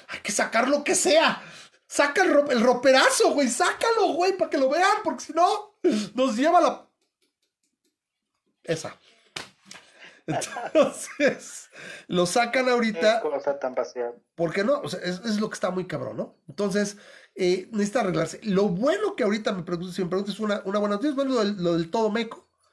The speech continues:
Speaker 1: que sí lo, lo, lo saquen, pum, es un problema menos,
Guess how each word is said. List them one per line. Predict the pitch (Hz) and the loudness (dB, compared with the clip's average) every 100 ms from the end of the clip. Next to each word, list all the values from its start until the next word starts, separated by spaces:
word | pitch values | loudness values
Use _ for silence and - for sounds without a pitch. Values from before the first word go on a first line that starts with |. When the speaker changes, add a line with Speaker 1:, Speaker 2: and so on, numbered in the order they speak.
| _ _ _ _ _ _ | _ _ _ _ _ _
Speaker 1:
que | 175 | -4
sí | - 208 | 0 2
lo, | 185 165 | 2 2
lo, | 160 156 | 0 -2
lo | 175 180 | -2 0
saquen, | 269 262 294 277 | -2 -2 -4 -6
pum, | 220 247 240 | -8 -6 -4
es | 240 | -4
un | 220 | -2
problema | 233 202 214 208 226 | 0 2 2 2 0
menos, | 254 277 233 311 - - | 2 0 0 -4 -8 -20